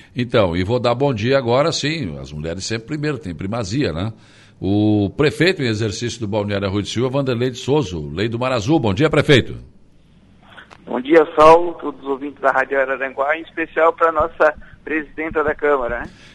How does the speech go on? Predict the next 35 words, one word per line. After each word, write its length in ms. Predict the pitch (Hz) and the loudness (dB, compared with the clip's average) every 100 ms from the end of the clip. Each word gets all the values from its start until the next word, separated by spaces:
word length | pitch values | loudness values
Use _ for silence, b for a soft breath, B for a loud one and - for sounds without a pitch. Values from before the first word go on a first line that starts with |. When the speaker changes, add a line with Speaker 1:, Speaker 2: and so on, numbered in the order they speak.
| b | b
Speaker 1:
Ela 220 | 95 131 | 0 2
me 100 | 131 | 2
disse 300 | 95 175 - | 4 4 4
aqui, 240 | 123 175 190 | 0 0 0
presidente, 480 | 135 98 98 92 | 0 2 0 -2
que 80 | - | -4
dependendo 500 | 92 113 110 98 147 | -4 -2 -2 -2 -4
se 100 | - | -2
ela 120 | 127 120 | -2 0
gostar 460 | 113 104 - 135 | 0 0 2 2
de 80 | 139 | 2
sentar 300 | - 104 120 | -2 0 0
na 100 | 117 | 0
cadeira, 800 | 101 92 78 110 147 180 208 220 | 0 -2 2 2 4 2 0 0
não 120 | 240 | -2
sei 200 | 233 262 | -2 -2
não, 220 | 254 254 175 | 0 2 0
acho 140 | - | 0
que 40 | |
ela 120 | 113 127 | 0 0
não 100 | 160 | 0
entrega 340 | 156 190 208 | 2 2 4
mais, 300 | 226 220 117 | 6 6 6
hein? 140 | 123 - | 2 0
<laughs> 40 | - - - - 247 220 202 - - 220 - 185 190 - 190 - - 311 320 - - - - - - 196 240 247 - 208 - B B B B B B - | -8 -6 -2 2 2 2 -2 -2 -4 -6 -4 -4 -4 -6 -8 -8 -8 -6 -8 -12 -16 -16 -16 -16 -14 -12 -10 -6 -6 -8 -14 B B B B B B -6
Speaker 2:
Mas 240 | 95 143 - - | 0 0 -2 2
tranquilo, 560 | 175 185 - 180 180 | 6 6 4 2 6
vai 140 | 151 143 | 6 6
tá 260 | 156 156 | 8 6
em 60 | 156 | 4
boas 340 | 147 156 143 | 2 2 2
mãos 240 | 143 156 147 | 0 -2 -2
também, 300 | 131 135 147 | -8 -6 -6
né, 100 | 139 - | -8 -8
Saulo? 220 | 110 | -8